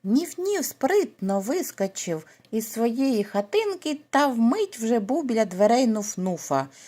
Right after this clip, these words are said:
Ледве вони встигли закрити двері, як почули голос вовка.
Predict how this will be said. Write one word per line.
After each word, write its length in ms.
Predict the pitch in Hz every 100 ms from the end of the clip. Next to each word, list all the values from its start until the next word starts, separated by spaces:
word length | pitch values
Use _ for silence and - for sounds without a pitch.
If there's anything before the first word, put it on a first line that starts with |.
| - 151
Ледве 460 | 196 180 151 175
вони 340 | 160 185 202 208
встигли 600 | - - 226 170 156 156
закрити 600 | 175 180 202 202 - 160
двері, 560 | 180 240 381 226 151 - - - -
як 140 | 165 -
почули 600 | 196 202 269 311 262 262
голос 600 | - 170 220 220 208 - 131
вовка. 520 | 170 156 - - 156